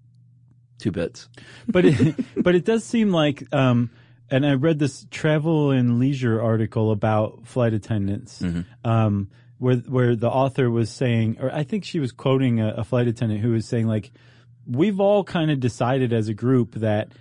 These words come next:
Speaker 2: we're fine with just getting on an airplane and getting to where we're going, and
Speaker 1: Mm-hmm.
Speaker 2: it doesn't have to be this luxury experience."
Speaker 1: Right.
Speaker 2: And as a result, the price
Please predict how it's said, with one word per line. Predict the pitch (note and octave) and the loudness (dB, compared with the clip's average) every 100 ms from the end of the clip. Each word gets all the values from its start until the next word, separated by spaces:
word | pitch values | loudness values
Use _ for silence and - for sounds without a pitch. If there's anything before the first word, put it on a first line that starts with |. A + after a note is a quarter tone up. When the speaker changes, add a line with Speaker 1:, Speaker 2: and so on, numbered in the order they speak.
| - - | -20 -20
Speaker 2:
we're | - A2 D3 | -10 -2 -2
fine | D#3 - C#3+ D3 C#3 B2+ | -2 -2 0 2 2 2
with | A#2 A2+ | 0 -2
just | D#3 C#3 C3+ | -4 -4 -2
getting | D3+ F3 E3 | 0 2 2
on | D3 | 2
an | C3 | 2
airplane | C3 C3+ C3+ A#2+ | 2 0 0 0
and | A#2 | 0
getting | A#2 C#3 C3+ | 0 0 2
to | A#2 | 2
where | A#2+ | 2
we're | A2+ G#2 | 0 0
going, | A#2 A#2 G2+ F#2+ G2 | 0 0 -2 -4 -2
and | A2 | 0
Speaker 1:
Mm-hmm. | A#2+ | 0
Speaker 2:
it | - | 0
doesn't | C3 C3 | 0 0
have | A2+ B2+ - | 0 -2 -2
to | |
be | A2+ A#2+ | -2 -2
this | A2 A2+ | -2 -2
luxury | A2 A#2 - A2+ G#2+ | -2 -4 -4 -4 -4
experience." | - - D3+ C3+ G2 F2+ | -6 -8 -4 -2 -2 0
Speaker 1:
Right. | F#2 D2 - - | 0 0 -6 -4
Speaker 2:
And | C3 C#3 | 0 2
as | D3 | 0
a | C3 | 0
result, | B2 B2+ B3+ F#3+ C3 | -2 0 2 2 0
the | |
price | A2 - E3 G3 A#3 - - | -6 -2 0 0 -2 -6 -16